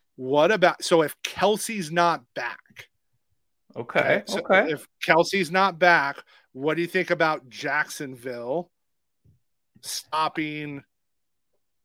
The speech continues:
Speaker 1: their defense, you know, against Mahomes? I, I get Mahomes is Superman, but we saw what that receiving core isn't. Again,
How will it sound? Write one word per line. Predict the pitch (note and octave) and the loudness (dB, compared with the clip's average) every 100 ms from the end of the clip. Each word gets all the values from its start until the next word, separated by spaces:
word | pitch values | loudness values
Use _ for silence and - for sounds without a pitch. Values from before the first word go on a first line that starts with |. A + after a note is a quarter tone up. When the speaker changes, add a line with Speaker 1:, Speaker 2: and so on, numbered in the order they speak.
| _ C3+ | _ -2
Speaker 1:
their | D#3 C3+ | -2 -2
defense, | A2 F3 E3 D#3 C#3 - - _ _ | -2 -2 0 -4 -6 -10 -14 _ _
you | D3+ C#3+ | -6 -4
know, | C3+ C3 | -4 -6
against | C3+ D3 D3 - | -6 -6 -6 -10
Mahomes? | B2+ - C#3 B2+ E3+ G3+ - _ _ _ - | -14 -8 -8 -6 -6 -8 -10 _ _ _ -4
I, | D3 - | -4 2
I | D#3+ | 4
get | D#3 E3+ D3 | 4 2 0
Mahomes | C#3 B2+ C#3+ C3 | -2 -8 -10 -10
is | B2+ | -12
Superman, | - - - - D3+ C3 A2 G2+ G2+ - _ _ _ _ - | -14 -14 -10 -6 -6 -6 -14 -20 -20 -20 _ _ _ _ 0
but | D#3 D3 C3+ _ _ _ _ _ _ _ | 4 4 2 _ _ _ _ _ _ _
we | D3+ D3+ G3 | -6 -2 0
saw | E3+ - - D#3 E3 C3+ | -2 -6 -2 4 4 4
what | C#3 C3 - | 0 -4 -4
that | C#3+ C#3 - - | -4 -4 -10 -16
receiving | B2+ - D#3 C#3+ B2+ | -12 -6 -6 -6 -6
core | C#3+ C3+ | -4 -4
isn't. | D3+ C3+ C3+ B2 - | -4 -6 -6 -12 -12
Again, | C#3 C#3 D#3 C3+ | -8 -4 -4 -4